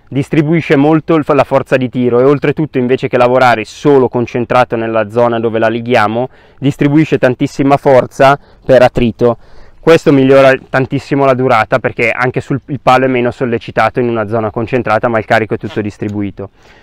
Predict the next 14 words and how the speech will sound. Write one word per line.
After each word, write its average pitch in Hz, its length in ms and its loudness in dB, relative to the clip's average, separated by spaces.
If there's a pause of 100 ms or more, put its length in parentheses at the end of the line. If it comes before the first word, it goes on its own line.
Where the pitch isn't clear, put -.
(600)
Le 131 120 2
zone 185 200 6
dove 196 160 4
siamo 190 200 2
andati 185 240 4
a 190 40 4
legare 180 360 4
non 196 160 2
abbiamo 160 240 0
fatto 151 260 0
altro 143 260 2
che 123 260 0 (160)
avvolgerci 151 640 2
intorno. 131 520 0